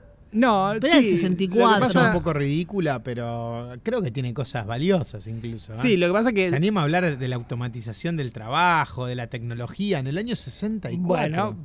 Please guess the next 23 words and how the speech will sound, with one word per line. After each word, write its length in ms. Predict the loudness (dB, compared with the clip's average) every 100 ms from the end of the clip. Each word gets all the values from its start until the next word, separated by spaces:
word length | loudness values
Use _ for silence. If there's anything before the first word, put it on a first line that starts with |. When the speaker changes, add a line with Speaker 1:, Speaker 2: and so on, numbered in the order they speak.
| -6
Speaker 1:
pero, 320 | 2 4 4 4
a 160 | 4
ver, 300 | 4 2 -2 -10 -18 -16
si 200 | -2 0
pones 320 | 2 2 4
en 80 | 2
contexto 640 | 2 2 0 0 2 2 2
el 400 | -2 -2 0 4
año 220 | 4 2
sesenta, 960 | -2 -2 -2 0 0 0 0 -2 -6
eh, 20 | -8
en 120 | -8
general, 540 | -6 -4 2 4 4 2
me 100 | 0
parece 200 | -4 -2
que 100 | 0
había 240 | 2 2
grandes 380 | 2 2 2 0
películas 500 | 0 -2 0 -2 -2
Speaker 3:
Sí, 60 | -4
Speaker 1:
en 60 |
Speaker 3:
está 100 | -4
Speaker 1:
ese 100 | -4